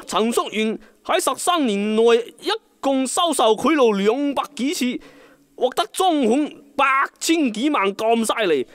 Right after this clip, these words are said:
喺八月份啊，前中國足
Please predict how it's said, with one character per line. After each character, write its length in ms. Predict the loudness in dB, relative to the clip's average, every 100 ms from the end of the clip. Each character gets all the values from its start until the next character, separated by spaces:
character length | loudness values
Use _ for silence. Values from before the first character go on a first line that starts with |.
| -20 _ _ _
喺 160 | -2 -2 2
八 200 | 0 2
月 120 | -2
份 240 | 0 2
啊， 200 | 2 0 -4 -20 _ _
前 300 | -4 0 0
中 200 | 0 0
國 240 | 0 -2 -4 -4
足 100 | -2